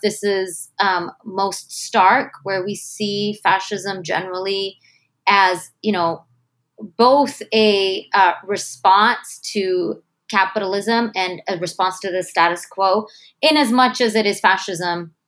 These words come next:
um, as a response to, uh, anti-migrant xenophobia, right? And so I think they work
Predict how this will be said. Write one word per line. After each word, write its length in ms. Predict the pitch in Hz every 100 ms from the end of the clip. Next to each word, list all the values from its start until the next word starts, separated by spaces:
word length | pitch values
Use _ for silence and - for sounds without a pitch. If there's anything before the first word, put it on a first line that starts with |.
| -
um, 440 | 185 165 170 - -
as 140 | 196
a 80 | 175
response 640 | 170 170 - 175 165 - - -
to, 420 | 165 165 160 - 165
uh, 220 | 165 - 190
anti-migrant 600 | 165 170 160 156 160 160
xenophobia, 600 | 147 139 143 160 - -
right? 220 | 175 -
And 120 | 185 -
so 100 | 175
I 80 |
think 300 | 170 220 214 - _ _ _ _ _ _ -
they 120 | 214
work 380 | 170 220 226